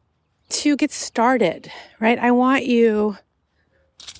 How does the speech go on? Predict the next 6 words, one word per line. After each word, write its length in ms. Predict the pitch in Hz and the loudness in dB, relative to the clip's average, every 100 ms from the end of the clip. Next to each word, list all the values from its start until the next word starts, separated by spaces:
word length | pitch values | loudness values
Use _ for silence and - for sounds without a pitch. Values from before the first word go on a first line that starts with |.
| - _ _ _ - | -20 _ _ _ -8
to, 320 | - - 247 | -4 0 -2
'cause 140 | - 302 | 2 2
I 100 | 349 | 2
know 440 | 359 392 277 196 - - | 2 0 0 -4 -8 -8
that 360 | 226 233 208 _ _ _ _ _ _ _ - _ _ _ _ _ - _ _ _ _ _ _ _ | 0 0 0 _ _ _ _ _ _ _ -20 _ _ _ _ _ -18 _ _ _ _ _ _ _
you're 540 | 240 214 226 262 254 | -6 -2 2 2 2